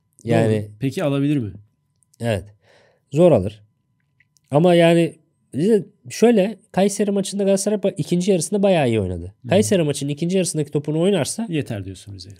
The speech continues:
Speaker 1: alır yani. Rizespor zaten bayağı kötü bir takım.
Speaker 2: Mesela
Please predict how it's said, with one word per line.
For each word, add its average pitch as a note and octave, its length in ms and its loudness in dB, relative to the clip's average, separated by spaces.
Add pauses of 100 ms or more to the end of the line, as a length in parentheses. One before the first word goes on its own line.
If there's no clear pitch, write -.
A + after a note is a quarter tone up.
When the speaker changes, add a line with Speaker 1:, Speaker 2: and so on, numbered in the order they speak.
Speaker 1:
alır G3 260 4
yani. F#2+ 300 0
Rizespor D3 420 0
zaten F3 300 0
bayağı E3+ 240 0
kötü G#3 240 -6
bir G#3+ 40 -6
takım. - 260 -12 (640)
Speaker 2:
Mesela D3 500 -10